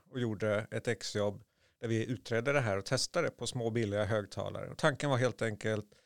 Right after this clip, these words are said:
skicka en testsignal genom den här högtalaren, mät upp vad du får ut. Och då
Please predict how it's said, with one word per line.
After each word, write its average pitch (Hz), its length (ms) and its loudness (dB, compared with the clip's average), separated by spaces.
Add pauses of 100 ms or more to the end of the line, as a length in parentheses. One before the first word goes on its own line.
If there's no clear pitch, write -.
(520)
skicka 165 380 2
en 175 80 6
testsignal 120 640 2
genom 110 280 0
den 104 80 -2
här 101 60 -2
högtalaren, 113 720 2 (220)
mät 110 340 -4
upp 202 200 -4
vad 170 120 -6
du 165 60 -4
får 123 200 2
ut. 202 300 -4 (920)
Och 120 120 -12
då 160 360 0